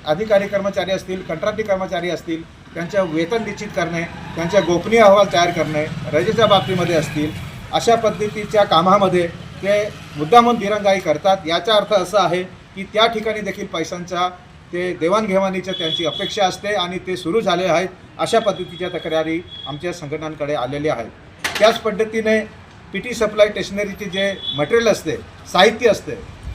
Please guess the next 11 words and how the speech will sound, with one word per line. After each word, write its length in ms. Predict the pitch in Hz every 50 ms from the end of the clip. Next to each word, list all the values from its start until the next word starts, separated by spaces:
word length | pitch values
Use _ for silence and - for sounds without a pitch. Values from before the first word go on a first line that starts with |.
| - -
त्याच्यामध्ये 540 | - 175 170 - 240 233 233 233 233 233 226
देखील 320 | 220 226 214 226 233 226 226 226
मागणी 380 | 208 190 175 170 190 226 247
नसताना 580 | 240 233 220 - - 208 196 196 190 190 185 185 180 - - - - - - - - - 139
निकृष्ट 420 | 170 180 185 233 262 - - 262
पदाचे 500 | 240 233 214 190 190 208 202 208 208 202
साहित्य 460 | - 196 165 165 185 180 - 190 196 190 -
खरेदी 300 | 156 156 190 185 180 196
झाल्याचं 520 | 175 156 156 160 165 175 165 - 175 170 180 180 - - - - -
आणि 180 | 156 175 185 180
जिल्हा, 480 | - 165 170 175 190 196 196 196 202